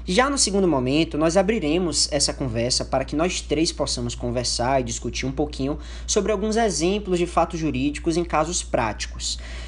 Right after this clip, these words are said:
Vamos lá, David e Mona Lisa, eu vou pedir para que vocês se apresentem, por favor, para os nossos ouvintes.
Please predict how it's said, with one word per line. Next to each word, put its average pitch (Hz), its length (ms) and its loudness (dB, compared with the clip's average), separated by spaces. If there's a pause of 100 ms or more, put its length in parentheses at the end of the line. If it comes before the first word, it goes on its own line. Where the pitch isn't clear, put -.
(200)
Vamos 190 240 4
lá, 170 160 8
David 170 540 4
e - 20 4
Mona 156 240 2
Lisa, 143 320 2
eu 139 40 0
vou 143 100 -2
pedir 139 180 -4
para 139 160 -4
que 135 80 -8
vocês 127 260 -2
se 147 120 0
apresentem, 127 580 -2
por 117 60 -8
favor, 120 480 0
para 120 160 0
os 110 80 -4
nossos 120 220 -4
ouvintes. 123 840 -2